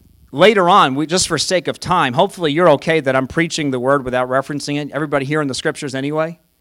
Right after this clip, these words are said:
Hearing them? I'm just doing it for time. Later on, just so that Abraham believes him, he takes him out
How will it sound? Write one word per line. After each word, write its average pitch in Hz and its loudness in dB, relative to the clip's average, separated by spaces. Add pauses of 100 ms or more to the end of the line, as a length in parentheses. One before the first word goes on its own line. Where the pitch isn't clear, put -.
(140)
Hearing 147 -2
them? 170 -6 (240)
I'm 139 -4
just 143 -10
doing 156 -4
it 135 -6
for 135 -10
time. 107 -6 (680)
Later 233 6
on, 190 6
just 254 6
so 302 10
that 285 8
Abraham 226 4
believes 208 2
him, 143 -2
he 180 -4
takes 262 -2
him 226 -2
out 196 2